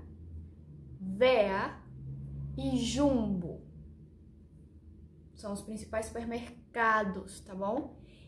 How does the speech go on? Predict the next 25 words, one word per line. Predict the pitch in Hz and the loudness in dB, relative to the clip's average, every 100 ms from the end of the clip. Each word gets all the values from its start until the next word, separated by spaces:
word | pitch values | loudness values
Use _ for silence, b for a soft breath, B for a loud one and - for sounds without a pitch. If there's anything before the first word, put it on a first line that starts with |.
| B | B
E | 285 311 | -2 4
depois | 359 - 320 311 | 4 6 4 4
você | 339 - 427 | 2 2 0
tem | 427 - 508 262 277 285 - - | 0 4 8 8 8 2 -4 -2
os | 320 - | -2 0
que | 320 | 0
são | 320 311 | 2 2
chamados | 294 349 262 220 214 254 247 | 4 4 6 6 6 4 2
de | 269 | 4
majoristas. | 247 233 233 254 294 311 302 - 285 269 294 294 247 247 240 - - - 214 - - - - - - - - - - - - - B B B B | 4 4 6 8 8 6 4 2 6 10 10 8 4 0 -4 -8 -10 -8 -6 -6 -4 -4 -2 -4 -4 -8 -12 -16 -20 -20 -20 -20 B B B B
O | - | -2
que | 370 | 2
são | 370 - - 339 339 330 | 2 2 6 10 10 10
os | 277 | 6
majoristas? | 254 240 247 226 214 202 185 175 - - - - | 2 0 0 -2 -2 -2 -4 -6 -12 -14 -10 -8
Os | 269 285 | -6 0
majoristas | 302 311 330 302 330 320 - 294 285 285 | 2 2 2 4 4 2 2 2 2 -2
são | - 294 | -2 0
supermercados | 285 208 - 247 233 - 269 247 247 247 | 2 0 0 -2 -2 -2 4 6 6 0
que | - | -6
você | 254 302 370 | -6 -2 -2
compra | 370 - 285 294 330 294 | -2 2 2 4 4 4
em | 311 370 311 220 | 4 4 4 4
grande | 247 262 294 311 339 | 2 4 6 4 2
quantidade. | - 277 247 240 240 208 160 160 170 - | 0 2 2 2 0 0 -2 -4 -12 -14